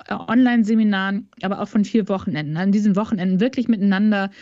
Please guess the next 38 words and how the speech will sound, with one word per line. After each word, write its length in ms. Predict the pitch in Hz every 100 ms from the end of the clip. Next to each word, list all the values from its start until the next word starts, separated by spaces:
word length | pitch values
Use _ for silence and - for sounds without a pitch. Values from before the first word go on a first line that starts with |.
| - -
ins 180 | 208 202
Gespräch 480 | 226 - - 226 226
zu 140 | 202
gehen. 240 | - 175 160
Also 200 | 190 214
es 80 |
ist 60 | 220
ja 100 | 262
was 100 | 247
anderes, 380 | 247 254 269 226
wenn 80 | 214
man 120 | 202
so 100 | 196
als 180 | 185 190
Frauen 340 | - 208 220
abends 340 | - 202 220 220
dann 120 | 190
nochmal 220 | 196 185
in 60 | 185
deinem 140 | 180
Pyjama 480 | 196 156 180 202 208
oder 100 | 185
keine 280 | - 196 175
Ahnung, 300 | 185 196 196 - - -
einen 120 | 240
Film 360 | 226 233 262 240
zu 160 | 233
gucken, 360 | - 220 - 214
miteinander 360 | 214 220 220
über 120 | 214 220
das 180 | 220
Leben 360 | 156 190 226 208
und 140 | 214
die 60 | 214
Liebe 440 | 156 185 208 196
und 200 | 196 214 -
alles 400 | 208 254 262 -
Mögliche, 600 | 208 233 214 196 196